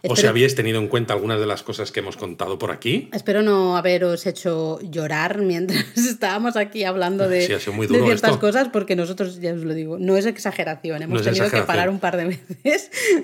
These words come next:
Speaker 1: lo cual, digo, suerte que
Speaker 2: Tela,
Speaker 1: no,
Speaker 2: ¿eh?
Speaker 1: no hay vídeo de esto, que no grabamos este podcast
Speaker 2: Sí,
Speaker 1: en
Speaker 2: porque
Speaker 1: vídeo.
Speaker 2: esto, esto además es una cosa que... Eh, cuando acaba la película y nos ponemos a hablar de ella, yo a veces quiero hablar de ciertas cosas,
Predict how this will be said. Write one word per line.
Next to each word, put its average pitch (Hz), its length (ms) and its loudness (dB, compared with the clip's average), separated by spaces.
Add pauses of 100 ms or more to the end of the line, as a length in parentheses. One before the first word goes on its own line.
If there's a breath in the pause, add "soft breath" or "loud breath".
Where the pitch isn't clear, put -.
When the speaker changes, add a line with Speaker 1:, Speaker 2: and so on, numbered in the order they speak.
(160)
Speaker 1:
lo 233 260 2
cual, 202 200 2
digo, 175 240 -2
suerte 226 360 -2
que 214 100 2
Speaker 2:
Tela, 202 200 2
Speaker 1:
no, - 80 0
Speaker 2:
¿eh? 233 40 -4 (220 loud breath)
Speaker 1:
no 208 160 4
hay 202 120 4
vídeo 196 500 0
de 180 140 0
esto, 180 200 -2
que 214 80 0
no 196 120 2
grabamos 202 460 0
este 202 200 -2
podcast 190 300 0
Speaker 2:
Sí, 214 60 4
Speaker 1:
en 185 60 2
Speaker 2:
porque 165 200 2
Speaker 1:
vídeo. 202 160 0
Speaker 2:
esto, 208 320 2
esto 196 180 2
además 180 220 4
es 151 120 0
una 151 220 2
cosa 156 280 -2
que... 127 340 2
Eh, 120 380 2
cuando 113 280 2
acaba 135 240 2
la 170 120 0
película 143 440 0
y 107 40 0
nos 107 160 -4
ponemos 120 340 -6
a 147 40 0
hablar 143 220 0
de 127 140 2
ella, 160 220 -2 (240 loud breath)
yo 131 80 2
a - 20 4
veces 160 220 0
quiero 135 180 2
hablar 147 220 2
de 139 100 0
ciertas 139 400 -2
cosas, 180 340 -2